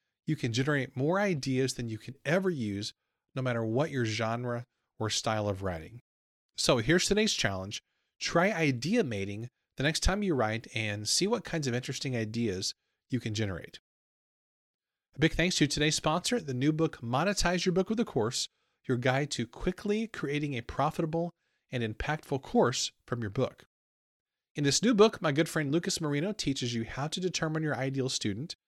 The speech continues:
develop your curriculum, implement a learning management system, market the course, find your students, and much more, even if you've never taught a course before.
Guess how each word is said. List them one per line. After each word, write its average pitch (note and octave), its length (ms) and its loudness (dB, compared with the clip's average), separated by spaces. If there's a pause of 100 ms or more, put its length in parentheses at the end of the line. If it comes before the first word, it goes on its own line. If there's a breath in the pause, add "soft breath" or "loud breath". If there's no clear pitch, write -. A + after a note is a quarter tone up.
(380)
develop B2 380 4
your G3+ 80 4
curriculum, C3 540 2 (340)
implement F3 460 0
a C3 80 0
learning C#3+ 340 0
management D#3 420 -2
system, G#2 420 -2 (400)
market D#3+ 300 4
the G3+ 80 -2
course, F#3 460 2 (260)
find D3 180 -2
your G#3 80 -4
students, D3 580 -2 (120)
and A#2 180 -4
much D#3+ 280 0
more, C3+ 320 -2 (360)
even G#3 320 0
if D#3+ 160 -8
you've C#3 160 -2
never B2+ 540 -2
taught A2+ 180 -4
a A#2 40 -6
course A3 260 2
before. - 420 -8